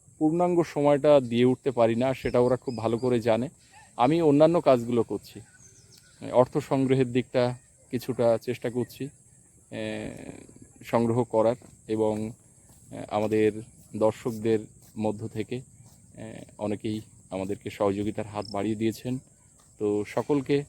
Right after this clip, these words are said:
এই বিষয়টা হয়তো বলার না, তাই সকলকে বলিনি।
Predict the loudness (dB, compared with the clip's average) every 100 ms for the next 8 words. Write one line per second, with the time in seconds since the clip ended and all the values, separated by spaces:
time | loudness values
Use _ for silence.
0 | _ -4 -2 -2 -2 0 0 -2 -2 -2
1 | -4 -6 -14 -4 4 6 6 6 2 0
2 | -6 -16 -4 -2 -2 -4 -8 -8 -4 2
3 | 4 4 2